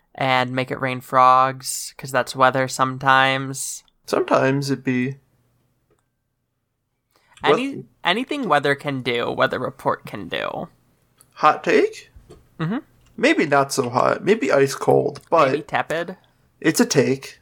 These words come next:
Speaker 2: Um, weather report kicks ass.
Speaker 1: Weather report's great, yeah.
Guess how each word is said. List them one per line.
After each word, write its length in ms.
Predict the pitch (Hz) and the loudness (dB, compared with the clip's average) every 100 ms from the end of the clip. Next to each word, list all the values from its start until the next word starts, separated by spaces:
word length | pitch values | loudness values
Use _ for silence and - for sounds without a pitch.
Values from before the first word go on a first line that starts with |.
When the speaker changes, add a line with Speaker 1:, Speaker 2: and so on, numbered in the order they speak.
| - | -2
Speaker 2:
Um, 600 | 143 139 135 127 127 135 _ _ _ _ _ _ _ - _ _ | 4 4 4 0 -6 -12 _ _ _ _ _ _ _ -20 _ _
weather 220 | 139 147 302 | 0 4 4
report 320 | 330 359 - | 2 0 2
kicks 280 | 202 - 127 | 0 2 2
ass. 440 | 135 127 - - _ - - _ _ - | 2 2 -2 -8 _ -20 -20 _ _ 0
Speaker 1:
Weather 160 | 220 | 2
report's 280 | 320 480 453 | 2 0 -2
great, 340 | - 151 208 | 0 0 0
yeah. 320 | - 226 - | 0 0 0